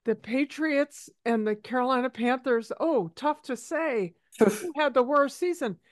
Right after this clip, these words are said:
Speaker 1: But, but the fact is, Bill Belichick, who are you gonna get who's better?
Speaker 2: Well, that's,
Speaker 1: That's
Speaker 2: yeah, you got a lot of these up and coming young coaches though that are doing really well. So I, I,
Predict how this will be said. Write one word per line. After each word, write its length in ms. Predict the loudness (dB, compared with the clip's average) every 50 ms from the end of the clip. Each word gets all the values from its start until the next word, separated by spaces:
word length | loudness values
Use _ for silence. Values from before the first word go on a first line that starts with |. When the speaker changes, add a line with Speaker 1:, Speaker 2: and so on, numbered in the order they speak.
| _ _ _ _ _ 0
Speaker 1:
But, 300 | 4 4 4 4 2 -2 _ _ _ -2
but 180 | 0 0 0
the 80 | -2 -6
fact 440 | -2 -2 0 0 0 0 -2 0 2
is, 420 | 4 4 2 0 -4 -8 -18 -20 _ _ _ _ _ _ _ _ _ _ _ _ 0
Bill 220 | 2 4 4 4
Belichick, 640 | 4 4 4 4 4 4 2 0 -2 -2 -4 -4 -4 -8 _ _ _ _ _ _ _ _ _ _ 0
who 100 | 2 4
are 80 | 4 6
you 120 | 6 6
gonna 220 | 6 4 2 0 -2
get 280 | -2 0 0 0 0
who's 260 | 0 -2 -4 -4 -4 -4
better? 560 | -2 -2 -2 0 0 -2 -2 -2 -4 -8 _ _ _ _ _ _ _ _ _ _
Speaker 2:
Well, 420 | 4 6 8 8 8 8 4 2 2 6
that's, 260 | 6 6 6 6 2
Speaker 1:
That's 340 | -2 -2 -4 -4 -6 -6 -8 -4 0 4
Speaker 2:
yeah, 220 | 6 6 6 6
you 60 | 4
got 220 | 6 6 6 6 8
a 40 | 8
lot 180 | 6 6 8
of 60 | 8
these 240 | 8 8 8 6 6
up 160 | 4 2 2
and 100 | 2 -2
coming 400 | -2 -2 -2 0 0 2 2 2
young 280 | 2 2 2 2 2 -2
coaches 480 | 2 4 4 4 4 2 -4 -4 2 4
though 180 | 6 6 6
that 160 | 6 4 4
are 140 | 4 4 2
doing 320 | 2 2 2 2 2 0 0
really 300 | 2 2 2 2 2 0
well. 400 | 0 2 2 2 2 2 0 -2
So 200 | -2 -2 -2 2
I, 160 | 2 2 2 0 -4 -12 -20 _ _ -20 _ _
I, 240 | 0 0 0 -2 -4